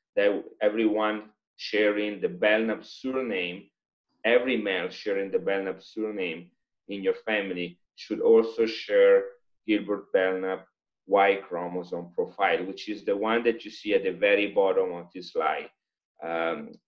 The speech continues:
this w-, we call it in a, in a scientific jargon, we call it a haplotype, uh, but it would be just fine to call it, you know, a Y chromosome profile or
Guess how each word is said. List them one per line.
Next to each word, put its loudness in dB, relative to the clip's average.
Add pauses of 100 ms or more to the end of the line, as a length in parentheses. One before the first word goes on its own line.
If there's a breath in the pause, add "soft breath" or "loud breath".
(160)
this -2
w-, -10 (140)
we -6
call 2
it 2 (260)
in -12
a, -4
in -12
a -10
scientific -6
jargon, 0 (400)
we -12
call 4
it 4
a -6 (160)
haplotype, 0 (520)
uh, -6
but 0
it -4
would -10
be -8
just -2
fine -4
to -16
call 0
it, 0
you -14
know, -8
a -12
Y 2
chromosome -4
profile 2
or -4